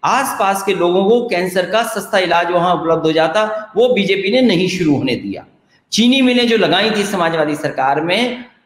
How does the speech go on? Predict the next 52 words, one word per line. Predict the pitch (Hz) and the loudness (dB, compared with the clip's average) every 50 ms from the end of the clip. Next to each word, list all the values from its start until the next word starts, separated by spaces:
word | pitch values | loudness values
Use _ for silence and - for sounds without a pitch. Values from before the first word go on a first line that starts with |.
| _ _ _ _ - 135 | _ _ _ _ -8 -2
वो | 165 214 247 | 2 2 2
आज | - - - 147 160 190 226 240 | 2 0 -2 0 0 0 0 0
भी | 262 254 | 0 0
चल | 226 247 240 | 0 0 0
रही, | 233 247 247 233 | 0 0 0 0
लेकिन | 190 180 202 220 220 262 247 208 143 117 - - - - _ _ _ _ 113 | 0 0 0 0 0 -2 -2 -2 -4 -6 -10 -14 -20 -20 _ _ _ _ -6
भारतीय | 127 160 180 - 254 254 | -4 -4 -2 -2 -2 -2
जनता | 233 233 214 - 202 196 | 0 -2 -2 0 0 0
पार्टी | 190 - 170 147 143 143 143 180 214 240 | 0 0 0 0 0 -2 -4 -4 -6 -6
की | 233 - 226 | -6 -8 -8
सरकार | 214 - 196 175 - 190 196 190 185 | -6 -4 -4 -2 0 0 0 0 0
ये | 190 202 | 0 0
तो | 202 233 | 0 0
कहती | 208 220 220 226 220 269 | 0 0 0 0 0 -2
है | 269 | -2
कि | 240 254 | -2 0
हमने | 233 233 247 233 | 0 0 0 0
भुगतान | 196 196 196 - 233 240 247 240 240 | 0 -2 -2 -2 0 0 2 2 0
किया | 240 226 226 220 202 175 | 0 0 0 0 0 0
है, | 131 - - - - - _ _ - 175 | -2 -4 -8 -14 -20 -20 _ _ -4 -2
लेकिन | 190 208 240 233 | 0 0 0 0
अभी | 226 247 | 0 -2
किसानों | 233 - 220 214 - 175 180 196 226 233 | -2 -2 -4 -2 -2 -2 0 0 0 0
का | 254 247 | 0 0
बकाया | - - 247 117 - 131 147 190 247 285 294 | 0 -2 -4 -4 -2 -2 0 2 2 2 2
जो | - 220 214 175 | 2 2 2 2
है | 143 131 147 165 208 233 226 - - - - | 2 0 0 0 0 0 -2 -6 -10 -8 -2
वो | 208 226 | -2 -2
अभी | - - 156 165 202 220 | 0 0 -4 -2 -2 -2
भी | 226 277 | -2 -2
किसान | - - 220 - 170 165 175 170 | -4 -4 -4 -4 -4 -4 -4 -2
का | 190 190 | 0 0
नहीं | 233 285 285 | 2 2 2
दे | 277 254 | 2 0
पाए | 233 - 170 151 | 0 0 -2 -4
हैं। | 135 120 101 - - - _ _ _ _ _ _ _ _ _ _ _ _ _ - | -4 -6 -10 -14 -20 -20 _ _ _ _ _ _ _ _ _ _ _ _ _ -4
अभी | - 165 185 247 262 247 | -4 -2 0 2 2 2
जो | 247 247 233 165 135 | 4 2 2 2 2
डेयरी | 170 196 226 277 | 0 0 0 0
प्लांट | 277 269 240 214 202 190 175 | 0 0 0 0 0 0 0
लगे | 165 151 151 139 | 0 0 0 -2
थे | 143 156 196 | 0 -2 -2
समाजवादी | 208 - 196 170 160 160 160 165 170 185 196 | -4 -2 -2 -2 -2 0 0 0 2 2 0
सरकार | 196 - 160 - 160 160 175 196 | 0 -2 -2 0 0 0 0 2
में, | 240 240 | 0 -2
अमूल | 196 180 190 202 233 277 269 254 | 0 0 0 2 2 2 2 2
के | 262 226 | 0 2
दो | 175 226 | 2 2
दो | 247 277 262 | 2 2 2
प्लांट | - 247 214 196 180 | 0 0 0 0 0
लगवाए | 165 139 131 113 104 90 | -2 0 -2 -2 -2 -4
थे, | - - - - - | -8 -10 -16 -20 -20